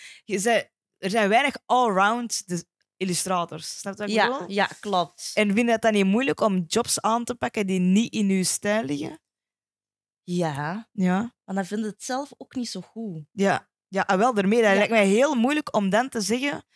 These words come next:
Speaker 1: "Dat is mijn ding." Allee, dat is goed.
Speaker 2: Ja, dat is, ja, dat is moeilijk om te zeggen. En ja,
Speaker 1: Ja.
Speaker 2: dat is inderdaad, als het u niet, ja, meestal sla ik het ook gewoon over.
Speaker 1: Ja?
Speaker 2: Vaak, ja.
Speaker 1: Ja.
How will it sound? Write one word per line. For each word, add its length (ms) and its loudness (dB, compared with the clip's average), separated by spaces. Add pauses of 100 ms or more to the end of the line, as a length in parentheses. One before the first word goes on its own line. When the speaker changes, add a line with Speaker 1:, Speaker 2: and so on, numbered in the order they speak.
(340)
Speaker 1:
"Dat 160 0
is 80 0
mijn 320 2
ding." 180 -2
Allee, 160 4
dat 100 4
is 120 0
goed. 360 0 (100)
Speaker 2:
Ja, 640 -2 (300)
dat 120 -6
is, 400 -12 (1700)
ja, 360 -2
dat 120 -2
is 80 -10
moeilijk 360 -4
om 120 -6
te 100 -6
zeggen. 320 -4
En 60 -4
ja, 220 0
Speaker 1:
Ja. 200 0 (280)
Speaker 2:
dat 160 -8
is 180 -14
inderdaad, 920 -4 (2250)
als 160 -12
het 80 -18
u 80 -6
niet, 180 -4
ja, 260 -2
meestal 480 -4
sla 240 -10
ik 140 -10
het 160 -18
ook 200 -20
gewoon 240 -14
over. 400 -12
Speaker 1:
Ja? 200 0
Speaker 2:
Vaak, 320 -8
ja. 240 -8
Speaker 1:
Ja. 260 -2